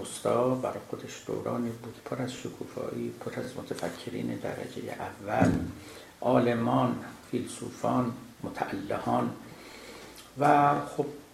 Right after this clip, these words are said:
نحوه زندگی ویژه‌ای هم داشتن. یکی از مشخصات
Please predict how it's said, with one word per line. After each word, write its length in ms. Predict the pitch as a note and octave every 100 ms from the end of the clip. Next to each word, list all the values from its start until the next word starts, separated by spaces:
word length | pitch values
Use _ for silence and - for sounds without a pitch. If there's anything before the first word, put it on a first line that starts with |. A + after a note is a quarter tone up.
| -
نحوه 480 | B2+ B2+ - B2 B2
زندگی 520 | - A2 G#2+ - B2
ویژه‌ای 440 | A2+ G2+ - A#2 G#2
هم 240 | A#2 A2+
داشتن. 560 | A2+ A2 - B2 A#2+ A#2+ - - - - - - - - - - - - - -
یکی 220 | - -
از 220 | B2 A2 A2
مشخصات 840 | G#2 - - - G#2+ - C3+ -